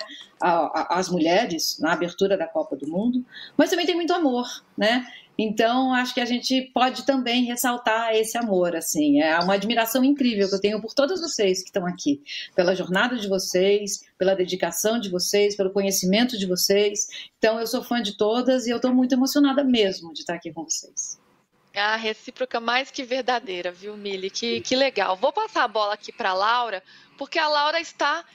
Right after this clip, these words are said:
Speaker 2: em loco, está lá vivenciando esse clima e ela pode contar pra gente, né, Laura? Como que tá o ambiente por aí? O que que você tá sentindo desse momento tão importante?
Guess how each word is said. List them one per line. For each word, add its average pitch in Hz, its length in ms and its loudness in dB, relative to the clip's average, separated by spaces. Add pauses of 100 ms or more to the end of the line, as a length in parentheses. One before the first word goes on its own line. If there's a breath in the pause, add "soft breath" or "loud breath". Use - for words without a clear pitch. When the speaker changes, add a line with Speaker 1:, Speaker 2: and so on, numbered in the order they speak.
(160)
Speaker 2:
em 392 200 -12
loco, 226 460 -2
está 330 280 -2
lá 240 240 2
vivenciando 262 920 -4
esse 269 240 -6
clima 226 400 -6
e 247 60 2
ela 247 160 0
pode - 260 -4
contar 359 320 -6
pra 370 200 -4
gente, 302 360 -2
né, 294 120 2
Laura? 254 340 0 (320 loud breath)
Como 359 240 -6
que - 140 -6
tá 277 240 0
o 285 80 -4
ambiente 262 640 -4
por 254 180 -6
aí? 220 200 -2
O 240 40 -12
que - 120 -10
que - 60 -20
você 302 120 -2
tá 302 140 -2
sentindo 285 800 -6
desse 233 260 -2
momento 233 400 -4
tão 254 160 -4
importante? 262 720 -4